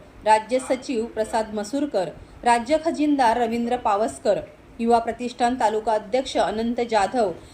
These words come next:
उन्नती मंडळ तालुका अध्यक्ष महेंद्र चव्हाण, समाजसेवक मधुकर चव्हाण, वैद्यकीय अधिकारी प्राथमिक आरोग्य केंद्र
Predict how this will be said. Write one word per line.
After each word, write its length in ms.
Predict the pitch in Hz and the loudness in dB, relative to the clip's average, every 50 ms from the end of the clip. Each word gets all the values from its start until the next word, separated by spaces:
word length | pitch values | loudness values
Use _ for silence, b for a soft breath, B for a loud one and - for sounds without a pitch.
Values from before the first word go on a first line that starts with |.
| B B | B B
उन्नती 480 | 262 277 269 269 294 320 320 - 339 339 | 0 2 4 4 4 2 2 2 0 0
मंडळ 380 | 320 320 302 294 285 294 294 302 302 | 2 2 2 2 4 4 4 4 4
तालुका 340 | 277 240 247 254 247 262 247 | 4 2 2 2 2 2 2
अध्यक्ष 440 | 240 247 - 254 247 240 - - | 2 2 0 -2 -2 -2 -2 -2
महेंद्र 540 | 269 254 247 233 220 254 226 226 220 220 226 | -2 -2 0 -2 -2 -2 -2 -4 -2 -4 -4
चव्हाण, 420 | 226 - 233 214 226 - 214 180 165 - - - - - B B B B - - | -4 -4 -4 -2 0 0 -2 -2 -4 -8 -14 -20 -20 -20 B B B B 2 4
समाजसेवक 760 | 302 277 294 311 330 320 - 339 320 311 320 320 320 320 294 | 4 6 6 4 2 2 0 0 2 4 2 2 0 -2 -2
मधुकर 440 | 262 247 233 262 262 262 262 262 | -2 0 0 -2 2 2 2 2
चव्हाण, 420 | 294 - 226 202 202 202 220 247 254 247 | 2 0 -2 0 0 -2 -2 -4 -4 -2
वैद्यकीय 440 | 226 220 226 202 247 254 254 269 254 | -2 -2 0 0 0 -2 0 2 2
अधिकारी 520 | 240 220 214 240 240 247 240 240 247 262 | 2 2 2 -2 2 2 2 2 2 -2
प्राथमिक 560 | 262 - 254 220 208 - - 254 254 294 294 | -6 -4 -2 -2 -2 -2 -4 -2 -2 -2 -2
आरोग्य 360 | 269 247 233 233 220 214 220 214 | -2 -2 -2 -2 -2 -4 -6 -4
केंद्र 420 | 214 214 202 208 196 190 196 | -4 -4 -6 -4 -2 0 0